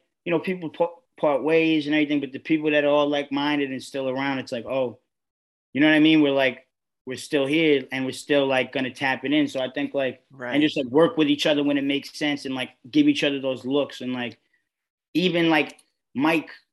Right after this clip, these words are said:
Speaker 1: me and Mike have been working on a bunch of stuff, you know what I mean? And it's
Speaker 2: Yeah.
Speaker 1: like, that was something that half vibe, like, even that, like, I thought, I felt Sage also, I appreciate it 'cause it,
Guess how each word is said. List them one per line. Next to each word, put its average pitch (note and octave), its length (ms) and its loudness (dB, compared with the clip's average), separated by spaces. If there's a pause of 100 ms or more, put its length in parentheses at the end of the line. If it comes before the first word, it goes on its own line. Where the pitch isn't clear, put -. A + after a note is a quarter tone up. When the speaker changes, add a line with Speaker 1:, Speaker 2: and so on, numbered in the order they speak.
(240)
Speaker 1:
me D3+ 140 4
and C#3+ 120 2
Mike E3 220 2
have C#3 120 -6
been C#3 140 -4
working C3+ 300 -4
on B2+ 100 -6
a B2 60 -8
bunch B2+ 260 -8
of A#2 80 -12
stuff, A#2+ 320 -6
you B2 100 -8
know B2+ 60 -2
what C3 80 -2
I C3 40 -2
mean? C#3 180 0
And C3 120 -4
it's A2+ 160 -8
Speaker 2:
Yeah. B2+ 100 -6
Speaker 1:
like, A#2 120 -6 (320)
that D3 240 4
was D3+ 140 -2
something C#3 320 -2
that C3 260 -4 (600)
half D#3+ 340 0
vibe, C#3+ 280 0
like, C#3 200 -2
even F#3 280 -6
that, F#3 200 2
like, C#3+ 100 -2
I C#3+ 80 -4
thought, E3 240 -4 (300)
I C#3+ 100 0
felt D#3 260 0
Sage D3+ 480 2
also, C#3+ 540 -4 (440)
I C3 80 2
appreciate D#3 460 0
it C#3+ 80 0
'cause C#3 120 0
it, B2+ 140 -4